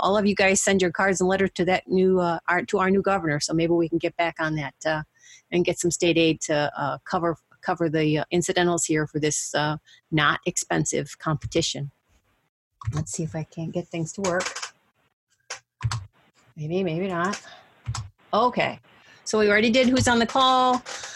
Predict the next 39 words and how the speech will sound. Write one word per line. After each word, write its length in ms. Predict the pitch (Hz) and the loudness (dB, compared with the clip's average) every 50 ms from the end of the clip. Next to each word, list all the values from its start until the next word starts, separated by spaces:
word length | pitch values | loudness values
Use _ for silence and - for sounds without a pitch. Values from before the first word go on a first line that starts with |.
| - - - - - | -16 -16 -16 -4 0
Um, 340 | 208 202 196 196 196 196 196 | 2 4 6 6 6 6 6
I 120 | 190 196 | 4 4
will 200 | 208 214 214 208 | 4 4 4 4
want 320 | 208 208 202 196 196 - - | 4 6 6 4 4 2 2
to 80 | 220 | 2
know 240 | 214 208 202 202 208 | 4 4 4 4 4
who, 180 | 190 233 226 196 - | 4 2 2 2 0
if 100 | 180 - | 2 2
you 80 | 208 | 2
have 160 | 190 190 185 185 | 4 4 4 4
a 60 | 185 | 4
mentor. 800 | 190 208 226 233 233 233 262 233 226 220 214 214 214 214 202 - - - - _ | 4 4 4 4 4 2 2 2 4 4 4 4 2 2 0 -6 -10 -14 -8 _
Um, 580 | 175 180 175 175 175 170 170 170 170 170 175 170 - | -2 0 2 2 2 0 0 0 0 -2 -2 -4 -2
we 100 | - 196 | -2 0
want 180 | 190 196 196 185 | 2 2 2 4
to 40 | 202 | 2
make 180 | 202 208 196 | 2 2 0
sure 140 | - - 214 | 0 2 2
everybody 380 | 208 190 196 185 196 185 190 180 | 2 2 2 2 2 2 2 2
gets 200 | 196 190 - 202 | 0 0 0 0
on 140 | 185 180 | 0 0
our 120 | 175 170 165 | 0 0 0
Slack 380 | - - - 214 208 208 - | -2 -2 0 0 0 0 -2
channel. 500 | - - 208 196 190 190 185 185 190 196 - _ _ _ _ _ _ - | -4 -2 0 2 2 2 2 0 -2 -4 -6 _ _ _ _ _ _ -2
And 120 | 185 180 | 0 2
then 140 | 180 175 180 | 4 4 4
we 100 | 185 185 | 4 4
want 200 | 185 180 180 180 | 4 4 4 4
to 60 | 180 | 4
make 180 | 175 175 170 - | 4 2 2 0
sure 140 | - 190 | 0 0
that 120 | 160 160 165 | 0 0 0
I 60 | 160 | 0
have 220 | 156 170 180 170 175 | 2 2 2 2 2
all 140 | 170 175 175 | 2 4 4
your 160 | 175 175 165 | 2 2 2
good 260 | 165 175 175 180 - | 2 0 -2 -2 -8
contact 640 | - - 170 170 175 180 160 - 165 151 147 - - | -4 0 2 2 2 2 2 0 -2 -2 -2 -2 -4
information. 840 | 160 156 151 - 156 151 151 147 143 139 - - 151 147 147 147 | -4 -4 -2 -4 -4 -4 -4 -4 -4 -6 -4 -4 -2 -2 -4 -4